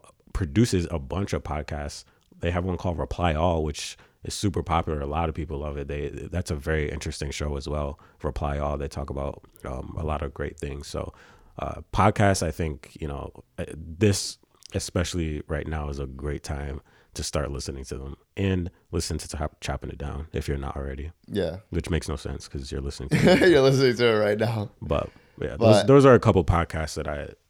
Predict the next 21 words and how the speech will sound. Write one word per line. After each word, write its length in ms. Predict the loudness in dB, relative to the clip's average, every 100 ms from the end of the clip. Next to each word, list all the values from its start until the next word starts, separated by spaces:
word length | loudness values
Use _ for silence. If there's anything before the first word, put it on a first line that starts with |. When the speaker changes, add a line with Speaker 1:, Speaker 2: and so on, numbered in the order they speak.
| _ -12
Speaker 1:
that 80 | -8
I 80 | -6
enjoy 540 | -8 -10 -12 -10 -10 -12
that 240 | -12 -12 -14
I 60 | -12
think 220 | -12 -10
a 80 | -10
lo-, 160 | -12 -10
a 60 | -2
lot 180 | 0
of 80 | 0
people 260 | -2 -4 -6
will 160 | -4
enjoy 340 | -4 -6 -6 -8
as 180 | -8 -8
well. 320 | -8 -8 -10 _ _ _ _
Speaker 2:
And 640 | 0 2 2 2 0 -4 -12 -20 -4
don't 220 | 0 2
forget 300 | 0 2 4 2
about 440 | 2 4 2 0
the 520 | 2 4 4 2 -2